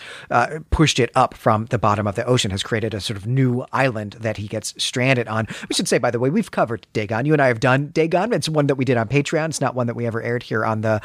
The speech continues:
on the, the free show, but if people are interested, they can check that out on Patreon. But because it had that parallel, or at least evoked that connection to me, I was wondering if there wasn't something seismic that had happened recently.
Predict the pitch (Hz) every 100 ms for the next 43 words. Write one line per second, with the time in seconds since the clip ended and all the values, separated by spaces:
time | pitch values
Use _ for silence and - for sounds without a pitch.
0 | - - 117 110 113 117 175 156 113 -
1 | 127 127 127 135 117 107 113 127 135 110
2 | 110 101 117 113 113 113 - - 110 110
3 | - - - 165 143 113 113 151 147 143
4 | 170 156 110 131 120 110 123 135 - 123
5 | 120 104 113 135 127 143 104 127 127 117
6 | 117 - 117 135 135 117 110 110 - -
7 | 139 143 131 113 120 117 110 113 123 104
8 | 117 131 - 117 113 107 - 123 156 110
9 | 98 113 107 101 110 107 107 127 143 117